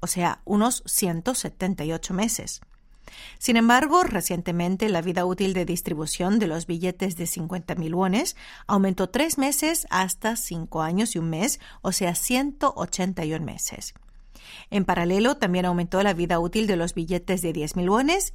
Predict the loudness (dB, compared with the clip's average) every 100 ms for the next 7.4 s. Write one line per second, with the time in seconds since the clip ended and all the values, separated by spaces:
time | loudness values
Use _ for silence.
0 | -4 -4 -4 -4 -4 0 4 4 2 -2
1 | -10 -12 -12 -12 -14 -18 -20 -20 -18 -18
2 | -8 -4 0 2 2 4 2 2 2 2
3 | 0 2 4 2 0 -4 -4 0 4 4
4 | 2 -2 0 2 2 0 -2 -2 -2 -4
5 | -8 -8 -4 -2 -4 -6 -12 -12 -10 0
6 | 4 4 2 -6 -6 -8 -6 -6 -2 0
7 | 0 0 0 0